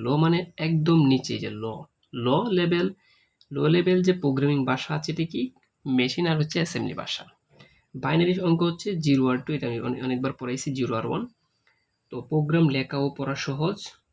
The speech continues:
উচ্চ স্তরের ভাষা। উচ্চ স্তরের প্রোগ্রামিং ভাষা হলো সি প্লাস প্লাস, Java, পিএইচপি, Python, ঠিক আছে? তো এখান থেকে এটা পড়তে হবে না, এটাও পড়তে হবে না। এই যে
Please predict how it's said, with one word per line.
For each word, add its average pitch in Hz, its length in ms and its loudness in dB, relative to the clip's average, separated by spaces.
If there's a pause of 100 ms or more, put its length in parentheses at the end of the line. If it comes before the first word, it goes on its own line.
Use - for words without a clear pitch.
(220)
উচ্চ 156 240 -8
স্তরের 170 360 -4
ভাষা। - 340 -6 (760)
উচ্চ 160 200 -6
স্তরের 196 340 -4
প্রোগ্রামিং 147 500 0
ভাষা 127 300 -2
হলো 131 240 -2 (680)
সি 135 140 -4
প্লাস 120 320 -8
প্লাস, 117 280 -8 (120)
Java, 120 380 -2
পিএইচপি, 117 520 -8 (200)
Python, 113 460 -4 (520)
ঠিক 156 100 -2
আছে? 190 200 -2 (1120)
তো - 80 -10 (100)
এখান 113 240 -6
থেকে 120 180 -8
এটা 113 140 -6
পড়তে 113 300 -10
হবে 123 180 -8
না, 117 80 -8
এটাও - 180 -10
পড়তে 117 260 -10
হবে 131 160 -6
না। 226 100 -6 (920)
এই 127 260 0
যে 104 100 -8